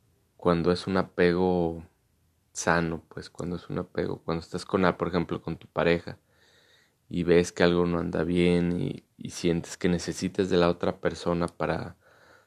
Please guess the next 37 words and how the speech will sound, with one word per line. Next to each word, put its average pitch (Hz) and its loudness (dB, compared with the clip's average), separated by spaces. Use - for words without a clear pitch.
para 82 2
vivir, 85 0
para, - -4
pues 87 -14
eso 92 -6
es 104 -12
un 110 -4
apego 95 -4
emocional 87 -10
y - -8
no 87 2
es 87 -4
algo 87 0
sano, 87 2
no 87 0
es 85 -6
que - -8
tú - -2
elijas 87 -2
estar - -10
co-, - -20
con 85 -2
esa - -2
persona 85 -4
que, 92 -8
que - -14
sabes 90 2
que - -16
tú - -2
eres 90 0
un 90 0
individuo 87 0
que 87 -2
vales 85 2
mucho, 82 -8
que 85 -6
eres, 80 -8